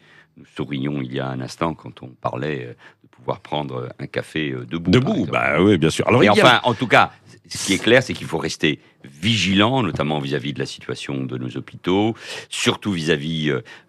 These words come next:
Speaker 1: des plus âgés, des plus fragiles de notre société,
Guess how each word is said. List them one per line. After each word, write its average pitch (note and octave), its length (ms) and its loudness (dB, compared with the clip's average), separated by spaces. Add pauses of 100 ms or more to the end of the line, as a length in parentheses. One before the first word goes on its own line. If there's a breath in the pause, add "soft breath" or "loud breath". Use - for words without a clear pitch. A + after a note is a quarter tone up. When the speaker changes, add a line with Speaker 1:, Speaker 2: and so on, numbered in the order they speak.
(120)
Speaker 1:
des C2 60 -8
plus D2+ 260 -6
âgés, D2+ 320 2
des D2 120 -4
plus D#2+ 180 -8
fragiles D2 480 -4
de C2 100 -6
notre C2 360 -6
société, - 640 -2